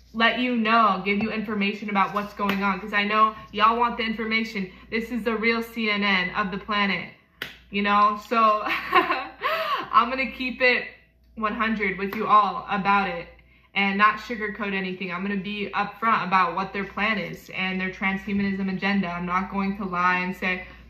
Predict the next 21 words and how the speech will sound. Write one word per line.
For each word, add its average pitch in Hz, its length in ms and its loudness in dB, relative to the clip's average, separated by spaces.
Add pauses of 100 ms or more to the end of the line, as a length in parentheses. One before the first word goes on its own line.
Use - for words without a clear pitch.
(800)
that 190 400 4 (480)
it's 214 200 -6
not 190 220 2
what 202 140 0
it 185 100 -4
is, 196 400 -2
because 196 340 -8
it 190 120 -4
is. 196 260 0
They 185 140 -2
are 202 280 4
trying 202 500 2
to 214 100 -8
mind 190 240 2
control. 202 260 -4
They 185 140 -4
are 190 200 2
trying 196 280 -2
to - 20 -4
body 185 340 0
snatch. 185 460 -2